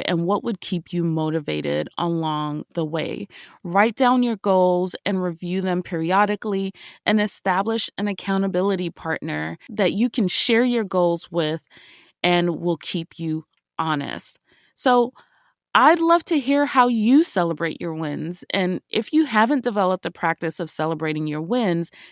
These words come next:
now is the perfect time to think about incorporating this practice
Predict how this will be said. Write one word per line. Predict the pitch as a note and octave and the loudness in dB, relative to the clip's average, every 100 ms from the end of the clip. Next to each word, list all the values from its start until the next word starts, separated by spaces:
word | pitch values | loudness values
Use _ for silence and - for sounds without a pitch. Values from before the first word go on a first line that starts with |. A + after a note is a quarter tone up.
| _ | _
now | F#3+ G3 G#3 A3 | 4 6 6 4
is | - G3+ | 0 -2
the | F#3+ | -4
perfect | - - F3+ F3+ F3 | -4 -4 -4 -4 -8
time | - F3 E3+ | -4 -4 -2
to | D#3+ | -4
think | - D3+ D3+ - | -6 -6 -6 -8
about | D#3+ D3+ D3 | -6 -6 -6
incorporating | D#3+ - E3 D3+ D#3 D#3 D3+ D3+ | -8 -6 -6 -6 -6 -6 -4 -6
this | D3 D3 | -6 -8
practice | C#3+ C3+ - C3+ D3 - | -6 -6 -6 -8 -6 -8